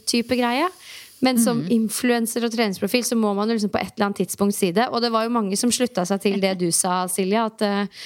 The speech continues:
Speaker 1: på den, eh, badevideoen min i snøen, så hadde jo tydeligvis mange tenkt, eh, at her er det et eller annet, da. Men, men jeg har liksom tenkt at siden jeg, jeg gikk jo inn i graviditeten med en gainefase, så jeg hadde fra før av gått opp typ tre til fem kilo. Så, ehm,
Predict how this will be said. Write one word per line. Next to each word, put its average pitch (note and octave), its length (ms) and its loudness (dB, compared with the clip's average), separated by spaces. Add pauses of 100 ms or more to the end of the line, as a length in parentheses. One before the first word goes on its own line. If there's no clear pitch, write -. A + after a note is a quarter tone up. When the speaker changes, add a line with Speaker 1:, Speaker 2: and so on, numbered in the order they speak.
(280)
Speaker 1:
på C4+ 160 4
den, C4 240 -2
eh, C4 320 -2
badevideoen G#3 1040 0
min A3 160 0
i A#3 80 2
snøen, B3 320 0
så C#4 80 -2
hadde B3 240 0
jo - 0 -
tydeligvis A#3+ 320 0
mange G3+ 240 0
tenkt, F#3 480 0
eh, G3 420 2
at G3+ 120 -6
her G3 200 0
er E3 160 -2
det E3+ 100 -2
et F3 140 -6
eller F#3+ 120 2
annet, G#3 120 -2
da. F#3+ 140 2 (840)
Men, D4 180 2
men C#4+ 140 2
jeg D#4+ 160 0
har E4 120 0
liksom D4+ 260 -2
tenkt B3+ 180 0
at C4+ 160 0
siden C4+ 240 0
jeg, C#4 220 0
jeg C4 160 0
gikk A3+ 240 -2
jo - 100 0
inn A3 80 2
i A3 80 0
graviditeten A3 800 0
med G3+ 160 2
en A3 140 0
gainefase, F#3+ 560 0
så C4 100 0
jeg A#3+ 60 2
hadde G3+ 160 -4
fra A#3 140 0
før G3 320 0
av A3+ 100 -8
gått - 320 -2
opp G3 140 -4
typ G3 180 0
tre F#3+ 180 -2
til G#3 140 -4
fem F#3+ 180 0
kilo. G#3 380 0 (420)
Så, - 160 2
ehm, A3+ 480 0